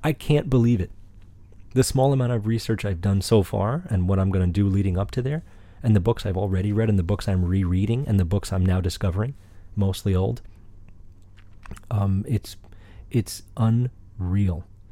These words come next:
It's not just music and astrology either. It relates to so many different things. Your body, your soul, the planet, if you wanna call it that. So many different things. I can't even believe it. I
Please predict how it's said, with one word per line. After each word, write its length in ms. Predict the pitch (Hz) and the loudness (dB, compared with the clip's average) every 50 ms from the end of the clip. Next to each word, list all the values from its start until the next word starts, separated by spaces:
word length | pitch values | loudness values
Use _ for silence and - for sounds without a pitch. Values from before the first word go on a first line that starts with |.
| - - - - - - - - - - - - - - - - - - - - - | -20 -20 -20 -20 -20 -20 -20 -20 -20 -20 -20 -20 -20 -20 -20 -20 -20 -20 -20 -10 -6
It's 220 | - 123 - - | -6 -6 -2 2
not 260 | 135 123 123 113 - | 2 4 4 2 0
just 360 | - - 135 120 - - - 110 | -2 -2 0 0 0 0 2 2
music 280 | 110 110 95 98 92 | 4 4 2 0 -2
and 80 | - 90 | -2 -4
astrology 520 | 85 - - 107 101 90 85 80 85 85 85 90 | -4 -4 -2 0 0 2 0 0 -2 -2 -2 -2
either. 160 | 90 - 87 | -2 -2 -4
It 80 | - 98 | -2 0
relates 340 | 95 101 101 101 101 - - | 0 2 2 2 0 -2 -6
to 100 | - - | -12 -12
so 360 | - - - - - 113 107 | -10 -10 -8 -4 -2 0 2
many 220 | 95 90 87 87 | 2 2 2 0
different 340 | 82 85 87 - - - 90 | 0 -2 -4 -6 -6 -8 -6
things. 440 | - - - - 101 - - - - - - - - - - - - | -6 -8 -8 -8 -10 -12 -14 -18 -20 -20 -20 -20 -20 -20 -20 -12 -6
Your 140 | - 101 98 | -2 -2 0
body, 340 | 90 82 98 95 90 90 95 | 0 2 2 2 2 2 2
your 180 | 95 87 90 87 | 2 0 -2 -2
soul, 520 | - - - 104 90 90 87 85 82 82 - - - - - - - - - - - - - | -2 -2 0 2 2 2 2 0 -2 -4 -6 -12 -20 -20 -20 -20 -20 -20 -20 -20 -20 -18 -8
the 180 | - 104 113 98 | -2 0 0 2
planet, 640 | - - 113 98 92 98 95 98 90 - - - - - 160 - | 2 2 2 2 4 4 2 0 -2 -4 -8 -14 -14 -12 -6 -4
if 160 | 107 - - | -4 -2 0
you 60 | 117 | 0
wanna 200 | 95 95 92 92 | 0 0 0 0
call 220 | - - 104 101 95 | -2 0 0 0 0
it 80 | 90 | 0
that. 220 | - 95 87 87 - - - - - - - - - - - - - - - - - - - | 0 0 -2 -2 -4 -8 -18 -20 -20 -20 -20 -20 -20 -20 -20 -20 -20 -20 -20 -20 -20 -18 -16
So 220 | - - - 123 120 | -8 -4 0 2 4
many 160 | 113 104 101 | 4 4 4
different 300 | 87 90 82 - 92 87 | 2 0 -4 -4 -6 -8
things. 320 | - - 120 92 - - - - - - - - - - - - - - - - - | -8 -10 -12 -12 -14 -16 -20 -20 -20 -20 -20 -20 -20 -20 -20 -20 -20 -20 -18 -8 -4
I 220 | 107 101 104 101 | -2 0 0 0
can't 380 | 101 - - 117 113 113 117 - - | -2 -4 -2 -2 0 0 0 0 0
even 340 | 123 113 107 101 104 104 | 0 2 2 2 2 2
believe 320 | 95 95 92 92 95 90 82 | 2 2 2 2 2 0 0
it. 80 | - - | -2 -4
I 340 | - 92 98 107 110 101 | -2 0 2 4 4 2